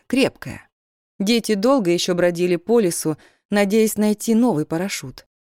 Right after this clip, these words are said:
Олтуган хотелось полетать на нем. Интересно, какой каратал сверху? Спросить у мамы? Но ведь и она не знает, к тому же занята,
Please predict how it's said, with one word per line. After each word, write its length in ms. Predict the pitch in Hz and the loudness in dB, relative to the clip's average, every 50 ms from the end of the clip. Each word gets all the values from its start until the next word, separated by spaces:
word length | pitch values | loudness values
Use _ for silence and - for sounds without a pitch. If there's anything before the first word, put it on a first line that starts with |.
| _ _ | _ _
Олтуган 560 | - 185 202 214 - 196 208 196 202 247 311 | 2 2 2 2 2 0 2 2 2 2 2
хотелось 520 | 311 - 285 277 - 240 254 262 262 - - | 2 0 -2 -2 0 0 0 2 0 0 -2
полетать 540 | - 233 233 262 269 - 185 156 139 - - | -2 -2 -2 -2 -4 -4 -4 -6 -4 -4 -4
на 120 | 143 135 | -4 -4
нем. 300 | 135 135 135 131 131 135 _ _ _ _ _ _ _ _ _ _ _ | -4 -4 -6 -8 -8 -12 _ _ _ _ _ _ _ _ _ _ _
Интересно, 920 | 185 202 185 - 208 220 208 220 202 175 - - 156 151 147 139 135 - _ _ _ - | -2 -2 0 0 0 2 2 2 0 0 -2 -6 -6 -8 -8 -10 -12 -16 _ _ _ -4
какой 380 | - 165 151 - - 254 294 | -4 -4 -2 -2 -2 -2 -2
каратал 580 | 285 - - 233 226 226 220 - - 226 220 220 | 0 -2 -2 -2 -2 -2 -4 -4 -4 -4 -4 -4
сверху? 600 | - - - 170 170 139 - - - - - - _ _ _ _ _ _ _ _ _ _ _ _ | -6 -8 -8 -6 -8 -8 -10 -14 -20 -20 -20 -20 _ _ _ _ _ _ _ _ _ _ _ _
Спросить 500 | - - - 196 196 190 - 208 190 - | -12 -2 0 0 0 2 0 -2 -2 -2
у 60 | 196 | -2
мамы? 340 | 190 190 214 262 226 160 - _ _ _ _ _ _ _ _ _ _ _ - | 0 0 0 -2 -4 -6 -8 _ _ _ _ _ _ _ _ _ _ _ 0
Но 100 | 220 233 | 0 2
ведь 220 | 233 262 220 - | 2 2 2 2
и 40 | 277 | 2
она 300 | 269 269 277 277 330 320 | 2 4 4 4 4 4
не 140 | 240 180 175 | 4 2 0
знает, 580 | 165 165 175 175 170 160 151 147 - - - _ | -2 -2 -2 -2 -2 -2 -2 -4 -8 -14 -20 _
к 80 | - - | -4 -2
тому 240 | - 185 185 233 285 | 0 0 2 0 0
же 100 | 262 233 | 0 0
занята, 540 | 170 170 160 156 156 - - 160 160 160 | 0 0 -2 -2 -2 -2 -2 -2 -2 -4